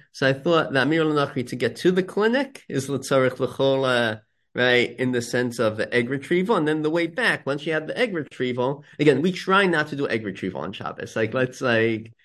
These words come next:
right, this is not supposed to happen, but sometimes it just, like, works out that way. And Mamish got this shaila last night.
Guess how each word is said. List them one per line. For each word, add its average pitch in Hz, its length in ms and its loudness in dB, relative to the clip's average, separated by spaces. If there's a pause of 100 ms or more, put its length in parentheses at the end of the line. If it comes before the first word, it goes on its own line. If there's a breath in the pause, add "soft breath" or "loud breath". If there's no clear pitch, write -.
(140 soft breath)
right, 135 220 2
this 160 180 0
is 143 140 -4
not 160 320 0
supposed 131 380 -6
to 107 100 -4
happen, 127 400 0
but 160 180 -2
sometimes 175 760 -2
it 143 60 -6
just, 143 280 -4
like, 127 320 -2 (300 soft breath)
works 127 280 2
out 90 200 0
that 76 160 -8
way. 76 140 -6
And 120 120 0
Mamish 180 300 2
got 127 160 0
this 127 100 -4
shaila 107 300 -4
last 104 260 -4
night. 67 240 -8